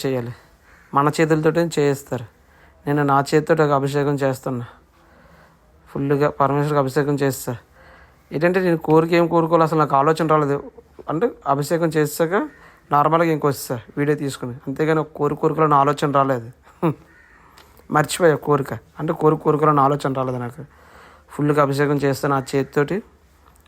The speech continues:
ఫుల్గా అయిపోయింది. అదే ఒక రెండు వేల పదిహేనులో అప్పుడు అనుకో, టి సుబ్బారెడ్డి గారు తన అభిషేకం చేసేవారు. ఇప్పుడు అలా లేదు, ఇప్పుడు మన మట్టి మనమే చేసుకుంటున్నాం. నేను వెళ్ళేటప్పుడు కొంచెం ఖాళీ ఉంది, చూసారు జనాలు ఫుల్ క్రౌడ్ ఎక్-, చాలా ఎక్కువ ఉంది. అందరూ బీచ్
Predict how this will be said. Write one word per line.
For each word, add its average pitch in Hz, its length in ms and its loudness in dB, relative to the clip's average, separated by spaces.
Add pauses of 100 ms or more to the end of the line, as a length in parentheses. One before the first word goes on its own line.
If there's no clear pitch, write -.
(140)
ఫుల్గా 131 280 -4
అయిపోయింది. 131 420 -2 (840)
అదే 160 180 2 (400)
ఒక 151 140 2 (240)
రెండు 151 160 4
వేల 175 140 4
పదిహేనులో 160 280 4
అప్పుడు 151 180 0
అనుకో, 135 240 0 (640)
టి 151 80 -2 (100)
సుబ్బారెడ్డి 156 600 2
గారు 160 220 4
తన 156 180 0
అభిషేకం 151 460 0
చేసేవారు. 135 380 -4 (840)
ఇప్పుడు 143 200 -2
అలా 143 100 2
లేదు, 139 260 -2
ఇప్పుడు 135 200 -8
మన 143 200 -4
మట్టి 139 200 -2
మనమే 147 320 0
చేసుకుంటున్నాం. 139 520 -4 (500)
నేను 143 140 -2
వెళ్ళేటప్పుడు 160 420 0
కొంచెం 151 260 -6
ఖాళీ 139 180 2
ఉంది, 135 220 -4
చూసారు 151 240 -8
జనాలు 143 420 -2
ఫుల్ 143 280 -2
క్రౌడ్ 143 240 2
ఎక్-, 147 140 -8
చాలా 135 180 -2
ఎక్కువ 151 160 -4
ఉంది. 139 140 -2 (100)
అందరూ 165 260 2 (920)
బీచ్ 156 240 0